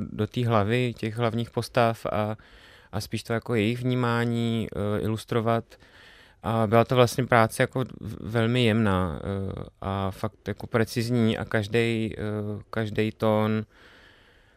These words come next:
jsme dost přesně skládali, eh, vlastně v, v, v týmu s, s, s Věrou, s druhou skladatelkou a, eh, s, se Zuzanou, režisérkou a s Adamem Brotánkem, sestřihačem, tak jsme na tom jako dost,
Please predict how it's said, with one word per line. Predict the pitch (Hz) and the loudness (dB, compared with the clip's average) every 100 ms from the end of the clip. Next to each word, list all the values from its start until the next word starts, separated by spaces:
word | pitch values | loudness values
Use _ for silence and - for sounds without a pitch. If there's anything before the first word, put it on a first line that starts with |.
| _ - - - | _ -20 -20 -20
jsme | - - 113 110 - | -14 0 2 2 -2
dost | 71 98 92 110 107 - | -8 -4 4 4 4 -4
přesně | - 117 - 123 | 0 0 2 2
skládali, | 110 - 120 113 113 117 113 113 113 71 | 0 0 2 4 4 4 2 2 0 0
eh, | 101 | -2
vlastně | 101 107 - 107 | -4 -6 -4 -6
v, | - - | -6 -14
v, | 110 - - - - | -14 -16 -20 -20 -20
v | |
týmu | - 113 113 113 | -6 -2 0 0
s, | 101 - | -4 -12
s, | - | -10
s | - 110 110 | -10 -10 0
Věrou, | 110 107 117 120 | 4 4 4 2
s | |
druhou | 110 110 | -2 -2
skladatelkou | 113 113 110 - 110 - 117 110 | -2 0 0 0 -2 0 0 0
a, | 107 107 107 107 - 104 101 | 0 0 0 -4 -6 -6 -4
eh, | 101 | -8
s, | - 110 113 | -4 -4 -2
se | 117 | -4
Zuzanou, | 113 113 110 113 113 - - - - _ - _ - | -2 2 4 4 2 -4 -20 -20 -20 _ -20 _ -6
režisérkou | 110 110 120 110 117 | -4 0 0 0 0
a | 120 | 0
s | |
Adamem | - 113 117 113 | 0 2 2 0
Brotánkem, | 110 113 113 123 | 0 0 0 -2
sestřihačem, | 113 - 123 113 - 120 | -4 -4 0 0 0 0
tak | 113 | -2
jsme | - | 0
na | 110 | 0
tom | 107 113 | 0 -2
jako | 110 | -2
dost, | 113 107 113 117 - - | 0 2 2 0 -8 -18